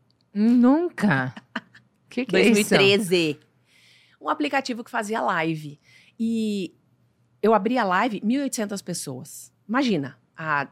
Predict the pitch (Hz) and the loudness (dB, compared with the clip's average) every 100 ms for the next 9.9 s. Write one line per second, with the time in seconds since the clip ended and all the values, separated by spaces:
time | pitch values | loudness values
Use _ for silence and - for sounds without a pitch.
0 | _ _ _ _ _ 208 269 226 - 180 | _ _ _ _ _ -2 -2 -4 -2 0
1 | 156 160 190 262 226 180 165 156 - 123 | 0 0 2 2 0 -6 -8 -10 -10 -12
2 | 120 - 220 240 190 160 156 - 120 - | -12 0 2 2 -2 -6 -10 -12 -16 -14
3 | - - _ _ _ _ _ _ _ _ | -18 -18 _ _ _ _ _ _ _ _
4 | 196 208 233 - 185 190 240 262 240 214 | -6 0 -2 -2 -10 -8 -4 -2 -2 -2
5 | 247 277 190 135 - _ _ _ - 170 | -2 -2 -2 -4 -12 _ _ _ -12 -8
6 | 165 160 208 196 226 240 226 226 240 302 | -6 -4 -4 -4 -4 -4 -4 0 0 2
7 | 208 208 208 - 180 170 - 247 453 _ | 0 -2 -4 -4 -4 -4 -4 -4 -4 _
8 | _ _ _ _ _ _ _ _ 226 220 | _ _ _ _ _ _ _ _ -8 -8
9 | 208 202 - 196 175 160 170 196 294 | -4 -6 -4 -4 -2 -2 -2 -2 -6